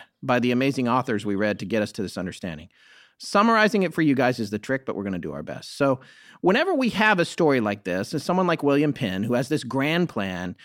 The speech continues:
you always have someone who wants to push back. And that's when this thing happened surrounding George Keith, who I mentioned earlier, the surveyor. And he's the guy that drew the line dividing East and West Jersey, West Jersey being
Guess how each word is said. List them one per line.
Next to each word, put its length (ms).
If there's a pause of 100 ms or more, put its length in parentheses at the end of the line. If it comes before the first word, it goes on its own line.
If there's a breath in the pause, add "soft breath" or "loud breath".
(320 soft breath)
you 200
always 400
have 200
someone 380
who 100
wants 220
to 100
push 260
back. 460
And 320
that's 380
when 160
this 180
thing 240
happened 460
surrounding 680 (140)
George 540
Keith, 580
who 140
I 80
mentioned 400
earlier, 480
the 120
surveyor. 640 (540 soft breath)
And 180
he's 220
the 80
guy 180
that 180
drew 200
the 100
line 380
dividing 760
East 400
and 160
West 260
Jersey, 360
West 320
Jersey 280
being 380